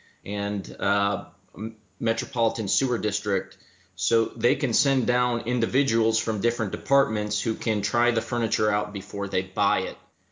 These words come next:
uh, which is useful for a facilities guy because a lot of times, uh, in those big companies, people are making decisions based on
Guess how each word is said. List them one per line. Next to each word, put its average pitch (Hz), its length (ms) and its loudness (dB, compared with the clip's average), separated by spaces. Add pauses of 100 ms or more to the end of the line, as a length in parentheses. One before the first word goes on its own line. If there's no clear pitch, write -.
(300)
uh, 92 300 -4 (460)
which 107 220 -2
is 107 180 -8 (300)
useful 110 560 0
for 107 220 0
a 104 40 0
facilities 110 600 -2
guy 104 320 0
because 104 340 -4
a 107 60 -2
lot 120 200 2
of 120 100 0
times, 107 500 -6 (600)
uh, 101 220 -4
in 110 120 -2
those 117 120 2
big 107 220 -4
companies, 117 420 -4
people 127 240 -4
are 110 60 2
making 113 300 -2
decisions 107 460 0
based 101 320 -2
on 101 120 -2